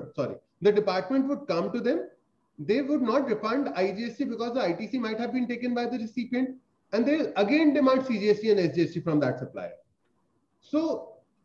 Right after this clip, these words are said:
incorrect determination of place of supply might actually lead to a double taxation vis-a-vis the supplier. One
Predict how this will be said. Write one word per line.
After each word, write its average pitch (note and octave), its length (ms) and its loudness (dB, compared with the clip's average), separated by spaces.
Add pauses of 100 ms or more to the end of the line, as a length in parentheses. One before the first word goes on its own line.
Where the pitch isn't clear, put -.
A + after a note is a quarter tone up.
incorrect C4+ 680 4
determination A3+ 560 0
of B3 160 -2
place G#3 240 0
of A#3+ 100 -6
supply G#3 340 -4
might A#3 220 -4 (100)
actually A3+ 520 -2
lead G#3+ 320 -4 (100)
to A#3 340 -4
a G#3 140 2
double D#3+ 380 4
taxation G3+ 800 -2 (280)
vis-a-vis F#3 480 0
the G#3 140 -2
supplier. A#2+ 500 -4 (1200)
One B3+ 360 2